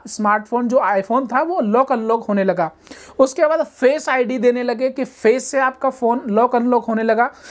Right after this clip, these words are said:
इसके बाद यहाँ पर आपको ये जो सेंसर्स हमको देखने को मिलते हैं कि हम कॉलिंग करते हैं तो सेंसर on हो जाते हैं, वो सेंसर्स कंपनी ने लाए।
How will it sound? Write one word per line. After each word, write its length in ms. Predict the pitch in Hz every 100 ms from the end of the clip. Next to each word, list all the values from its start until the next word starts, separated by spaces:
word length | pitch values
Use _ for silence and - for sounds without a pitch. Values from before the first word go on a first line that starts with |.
| - - 269
इसके 240 | 254 349
बाद 200 | 320 330
यहाँ 280 | 285 262 285 320
पर 120 | 320
आपको 560 | 233 247 - 302 311 392
ये 240 | 311 220 254
जो 160 | 240
सेंसर्स 680 | 277 - 226 269 - 339 339
हमको 240 | 302 294
देखने 380 | 254 226 233 294
को 120 | 294
मिलते 400 | 233 220 220 226 214
हैं 140 | 196 - _ - _
कि 80 | 254
हम 120 | 269
कॉलिंग 400 | 262 247 262 302
करते 300 | 277 254 214
हैं 120 | 269
तो 120 | 285 320
सेंसर 380 | 240 220 269 - 226
on 220 | 240 262
हो 100 | 247
जाते 320 | 247 220 254
हैं, 100 | 269
वो 180 | 233 262
सेंसर्स 540 | - 240 254 302 294
कंपनी 420 | - 240 247 254
ने 120 | 254 254
लाए। 280 | 233 247